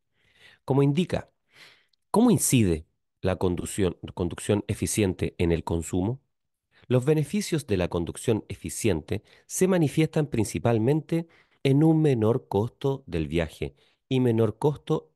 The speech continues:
en el mantenimiento del vehículo. Conducción eficiente, menor costo de viaje y menor costo de mantenimiento. Asimismo,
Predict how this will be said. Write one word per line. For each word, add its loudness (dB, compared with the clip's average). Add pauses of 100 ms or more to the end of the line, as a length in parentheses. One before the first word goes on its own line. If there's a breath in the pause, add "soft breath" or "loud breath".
en -2
el -2
mantenimiento -4
del -2
vehículo. -6 (920)
Conducción -2
eficiente, -4
menor -4
costo -8
de 0
viaje -2
y -2
menor -2
costo -4
de 0 (300 soft breath)
mantenimiento. -2 (600 soft breath)
Asimismo, 0